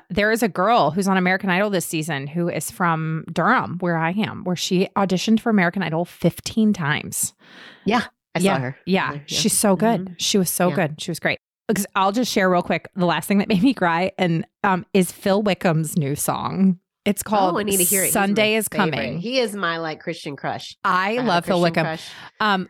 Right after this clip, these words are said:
Speaker 1: my
Speaker 2: Was
Speaker 1: husband
Speaker 2: it Sunday's Coming?
Speaker 1: It's called Sunday is Coming.
Speaker 2: Okay.
Speaker 1: And it's a beautiful song, but the lyrics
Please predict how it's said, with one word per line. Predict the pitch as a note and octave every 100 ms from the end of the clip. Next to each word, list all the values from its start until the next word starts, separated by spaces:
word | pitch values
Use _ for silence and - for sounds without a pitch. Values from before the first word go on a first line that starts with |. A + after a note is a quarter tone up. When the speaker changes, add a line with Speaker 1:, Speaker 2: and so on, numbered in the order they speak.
| -
Speaker 1:
my | G#3+ G3+ B3
Speaker 2:
Was |
Speaker 1:
husband | G#3+ G3 G#3+ G#3+ G#3+
Speaker 2:
it |
Sunday's | - G#3 A#3 A#3 -
Coming? | - G3 G#3+
Speaker 1:
It's | F3
called | F3 A3 F3+
Sunday | - F#3 G3 A3+
is | B3+
Coming. | - G#3+ D#3 B2 C#3 E3+ - -
Speaker 2:
Okay. | D#3+ D#3+
Speaker 1:
And | G3+ G3+
it's | A#3 -
a |
beautiful | G3+ D4+ F4 A3+
song, | G3+ G3+ D#3+ D3 -
but | D#3 -
the | G#3+
lyrics | F#3+ F3 G#3 C4 - -